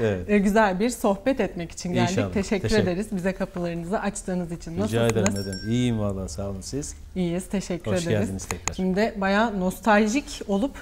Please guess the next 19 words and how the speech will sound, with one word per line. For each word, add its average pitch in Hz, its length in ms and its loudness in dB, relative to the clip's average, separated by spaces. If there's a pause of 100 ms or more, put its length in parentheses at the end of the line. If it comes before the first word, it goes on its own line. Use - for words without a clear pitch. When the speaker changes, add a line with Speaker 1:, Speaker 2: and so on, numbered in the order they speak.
(140)
Speaker 2:
<laughs> 208 140 0
bugüne 226 460 8
de 220 140 10
dönebileceğimiz 202 760 4
bir 208 100 0
sohbet 196 460 2
etmek 175 320 -4
istiyorum. 175 420 -4 (100)
Speaker 1:
Uzun 123 300 4
bir 113 40 4
süreç, 107 380 -2
doğru 104 160 2
söylüyorsun. 320 460 8 (240)
Speaker 2:
<laughs> 311 300 2
Speaker 1:
Buyurun. 117 220 4 (200)
Speaker 2:
O 240 100 4
yüzden 233 580 4
Speaker 1:
Tamam. 202 180 0
Speaker 2:
size 247 280 0